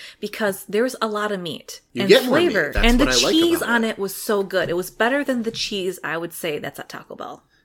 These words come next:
Speaker 2: Yes. And the ex-, I'm glad you said that because I feel like at Taco Bell,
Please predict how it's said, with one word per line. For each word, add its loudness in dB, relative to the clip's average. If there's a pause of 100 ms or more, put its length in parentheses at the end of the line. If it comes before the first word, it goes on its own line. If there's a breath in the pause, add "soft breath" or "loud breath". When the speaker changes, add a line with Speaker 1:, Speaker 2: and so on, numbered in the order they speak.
Speaker 2:
Yes. -18 (400 loud breath)
And -4 (100)
the -6
ex-, -10 (160)
I'm -2
glad 0
you -4
said -4
that -6
because -8
I -6
feel -2
like 2
at -6
Taco -8
Bell, -6